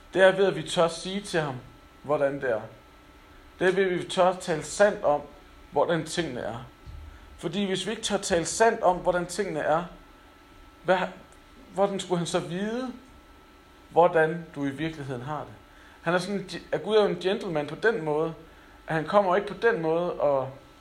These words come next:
gør noget, du ikke beder ham om. Men hvis du siger til ham, "Gud, jeg har brug for at mærke, at noget af den belastning, jeg, jeg føler mig træt, jeg er tynget af byrder, jeg kan ikke bære det selv."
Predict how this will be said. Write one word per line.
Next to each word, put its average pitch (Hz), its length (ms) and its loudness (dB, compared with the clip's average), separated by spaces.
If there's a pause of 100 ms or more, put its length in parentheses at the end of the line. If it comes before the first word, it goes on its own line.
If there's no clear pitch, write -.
gør 170 160 4
noget, 170 160 -2
du 165 60 -4
ikke 165 140 -6
beder 196 140 0
ham 123 160 -6
om. 123 120 -4 (1400)
Men 160 100 -2
hvis 170 100 -8
du 185 80 -8
siger 214 260 -4
til 208 140 -2
ham, 180 100 -6
"Gud, 180 160 -8
jeg 190 160 2
har 156 260 -4 (100)
brug 208 340 0
for 156 300 2
at 135 80 -4
mærke, 151 540 0 (1500)
at 139 160 -4
noget 160 240 2
af 165 80 -2
den - 120 -12
belastning, 127 520 -6
jeg, 135 200 0 (240)
jeg 165 140 2
føler 175 300 -2
mig 151 160 0 (300)
træt, - 560 0 (640)
jeg 147 100 2
er 156 100 0
tynget 226 600 0 (160)
af 151 120 2
byrder, 175 440 0 (680)
jeg 160 120 0
kan 214 300 0
ikke 185 140 -4
bære 165 320 4
det 165 80 -8
selv." 180 260 -8